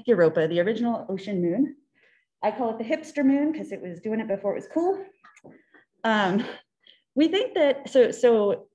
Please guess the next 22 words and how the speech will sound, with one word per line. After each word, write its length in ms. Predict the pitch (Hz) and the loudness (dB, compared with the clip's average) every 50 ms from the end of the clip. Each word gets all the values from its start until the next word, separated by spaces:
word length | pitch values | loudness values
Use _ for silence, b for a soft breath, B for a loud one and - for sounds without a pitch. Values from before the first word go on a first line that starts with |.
| _ _ | _ _
Europa 320 | - 208 233 247 254 247 247 | 0 4 6 6 6 6 4
is 80 | 214 | 0
about 240 | 202 175 190 196 208 | 0 -2 -4 -4 -4
the 60 | 240 | -6
size 200 | 240 226 214 202 | -6 -6 -6 -4
of 80 | 202 190 | -4 -4
our 120 | 185 180 | -4 -2
moon, 420 | 160 160 160 185 262 320 - - - b b b b b b b b b | -2 -2 0 0 -2 -2 -4 -8 -20 b b b b b b b b b
um, 480 | 208 202 190 185 175 170 175 170 - - | -6 -4 -2 -2 -2 -4 -6 -8 -8 -4
but 120 | - 202 190 | -4 -2 -2
it 100 | 214 214 | -2 -2
has 200 | 233 233 220 233 | -2 -2 0 0
more 220 | 240 262 269 262 | 2 2 2 2
liquid 240 | 247 240 240 226 202 | 2 0 -2 -4 -4
water 260 | 185 196 196 190 202 | -2 -2 0 0 0
on 200 | - - 175 175 | -2 -4 -6 -8
it 120 | 170 - - | -8 -8 -6
than 140 | 170 156 | -6 -6
we 80 | 160 160 156 | -6 -6 -6
have 120 | 160 156 | -6 -8
on 120 | 156 151 - | -8 -8 -10
Earth. 120 | - - | -12 -18